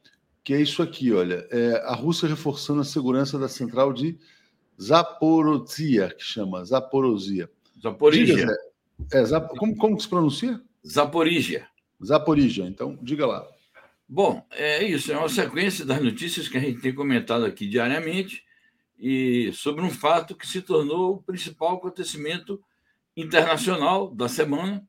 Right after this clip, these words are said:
Speaker 2: na medida em que, é, já é extenso e generalizado, generalizada a sensação de risco e o, o medo que toda a comunidade internacional está sofrendo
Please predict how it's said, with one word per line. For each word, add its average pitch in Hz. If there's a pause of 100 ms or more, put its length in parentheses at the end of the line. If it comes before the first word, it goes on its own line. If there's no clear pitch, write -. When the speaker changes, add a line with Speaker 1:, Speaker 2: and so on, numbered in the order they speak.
(560)
Speaker 2:
na 139
medida 175
em 147
que, 180 (120)
é, 110
já 143
é 147 (640)
extenso 160
e 90
generalizado, 147 (580)
generalizada 135
a 135
sensação 185 (460)
de 110
risco 185 (420)
e 123 (160)
o, 139
o 151
medo 185
que 131
toda 160
a 139
comunidade 143
internacional 131
está 110
sofrendo 170